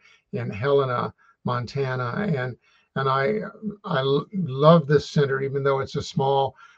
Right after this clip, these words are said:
uh, center, uh, church, but they stay really active in giving to the community and are known for that,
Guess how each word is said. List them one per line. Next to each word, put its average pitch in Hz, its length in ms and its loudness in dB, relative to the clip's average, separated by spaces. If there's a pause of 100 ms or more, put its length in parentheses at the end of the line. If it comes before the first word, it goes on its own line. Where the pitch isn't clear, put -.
(120)
uh, 123 340 -2 (240)
center, 147 680 2 (380)
uh, 120 180 -4
church, 151 640 4 (380)
but 135 180 -2
they 147 300 4
stay 151 320 2
really 156 380 4
active 143 440 -2
in 131 160 -8
giving 147 380 0
to 123 120 -8
the 117 120 -6
community 131 600 -4
and 120 100 -6
are 120 120 -4
known 139 440 4
for 117 180 -6
that, - 320 -6